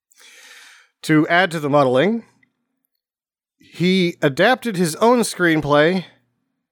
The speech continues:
Monday night, another screenplay Any Given Sunday, and another screenplay Playing Hurt, and then found the book You're Okay, It's Just a Bruise, A Doctor's Sideline Secrets.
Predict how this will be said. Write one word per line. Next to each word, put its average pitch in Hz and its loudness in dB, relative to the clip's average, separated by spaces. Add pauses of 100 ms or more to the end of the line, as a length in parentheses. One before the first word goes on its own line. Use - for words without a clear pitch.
Monday 180 2
night, 110 -4 (720)
another 214 0
screenplay 127 -2
Any 123 0
Given 104 -2
Sunday, 87 -4 (500)
and 127 -4
another 190 2
screenplay 143 0 (200)
Playing 175 0
Hurt, 127 -2 (760)
and 135 -6
then 247 2
found 233 2
the 170 0
book 156 0 (480)
You're 214 2
Okay, 165 2
It's 143 -4
Just 156 -2
a 131 -4
Bruise, 135 2 (1400)
A 127 -2
Doctor's 160 0
Sideline 135 0
Secrets. - -4